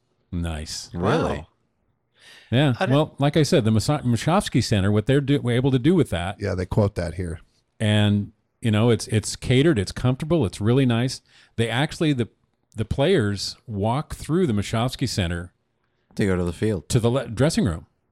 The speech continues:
Speaker 2: Yeah.
Speaker 1: No, in their street
Speaker 2: Oh,
Speaker 1: clothes.
Speaker 2: right, right,
Speaker 1: So you
Speaker 2: right.
Speaker 1: can see 'em. They don't have helmets on or anything.
Speaker 3: All right,
Speaker 1: And
Speaker 3: so this gets back into some of the earlier discussion on what is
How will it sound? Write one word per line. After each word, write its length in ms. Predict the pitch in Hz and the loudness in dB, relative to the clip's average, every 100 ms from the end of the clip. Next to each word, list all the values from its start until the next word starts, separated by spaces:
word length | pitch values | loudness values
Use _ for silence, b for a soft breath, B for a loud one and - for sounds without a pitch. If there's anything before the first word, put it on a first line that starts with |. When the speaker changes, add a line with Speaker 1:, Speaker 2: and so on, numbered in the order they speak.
| _ | _
Speaker 2:
Yeah. 80 | 90 | 0
Speaker 1:
No, 200 | 135 147 | 2 2
in 160 | 117 120 | 2 2
their 180 | 117 113 | 2 0
street 240 | - 208 | -2 0
Speaker 2:
Oh, 220 | 104 110 | 2 2
Speaker 1:
clothes. 100 | 90 | 0
Speaker 2:
right, 160 | 90 87 | -4 -6
right, 220 | 87 90 | -6 -2
Speaker 1:
So 60 | 87 | 2
you 60 | 123 | 2
Speaker 2:
right. 40 | |
Speaker 1:
can 80 | 113 | 2
see 160 | - 190 | 2 2
'em. 80 | |
They 80 | 101 | 4
don't 140 | 110 135 | 2 2
have 100 | 127 | 2
helmets 300 | 123 127 117 | 2 0 0
on 140 | 101 | 0
or 80 | 95 | -2
anything. 320 | 90 82 110 - b b b _ - | -4 -6 -10 -14 b b b _ -2
Speaker 3:
All 60 | |
right, 80 | 220 | -2
Speaker 1:
And 80 | 185 | 0
Speaker 3:
so 120 | 254 | -4
this 260 | 311 392 - | -4 -6 -6
gets 260 | 233 170 | -10 -10
back 300 | - 175 143 | -2 -2 -2
into 380 | 151 143 - 135 | -6 -8 -8 -8
some 200 | 117 160 | -8 -8
of 100 | 139 | -8
the 100 | 120 | -8
earlier 500 | 123 147 139 120 113 | -6 -4 -4 -6 -6
discussion 720 | 107 107 113 - 123 117 120 | -10 -10 -10 -4 -4 -4 -6
on 220 | 113 113 - _ | -6 -8 -12 _
what 360 | 170 165 233 196 | -16 -2 -2 -2
is 360 | 170 147 - | -4 -4 -8